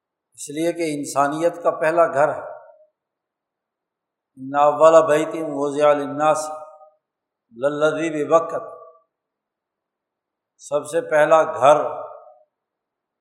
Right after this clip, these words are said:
انسانیت کے لیے جو کرۂ ارض پر بنایا گیا ہے، وہ مکہ مکرمہ میں ہے۔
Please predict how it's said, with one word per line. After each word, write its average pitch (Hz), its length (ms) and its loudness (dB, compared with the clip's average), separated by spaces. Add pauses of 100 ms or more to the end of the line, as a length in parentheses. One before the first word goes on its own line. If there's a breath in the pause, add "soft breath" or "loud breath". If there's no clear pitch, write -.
(1200)
انسانیت 143 720 -2
کے 156 80 -8
لیے 147 300 -6
جو 156 240 -12
کرۂ 151 320 2
ارض 160 240 4
پر 151 260 -6
بنایا 139 280 -2
گیا 147 260 0
ہے، - 180 -8 (1800)
وہ 127 60 -20
مکہ 139 300 -2
مکرمہ 156 640 0
میں 151 140 -8
ہے۔ - 140 -18